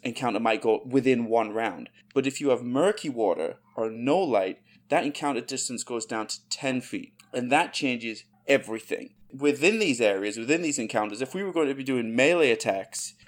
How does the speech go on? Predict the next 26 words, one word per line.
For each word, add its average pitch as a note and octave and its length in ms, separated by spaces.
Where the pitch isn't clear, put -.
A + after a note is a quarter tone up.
this F3 180
is F3 80
where E3+ 140
things D#3 260
will D3 80
change C3 380
again. A2 240
And B2 160
this F3 180
is, F#3 200
these G#3 220
are A3 60
rules D#3+ 400
that B2+ 100
can C#3 140
be C3+ 100
forgotten C#3+ 560
by D#3+ 140
a D3 100
D C3 220
M A2+ 160
if G#2+ 160
they're A#2+ 100
brand B2+ 420
new C3+ 200
to, A2+ 240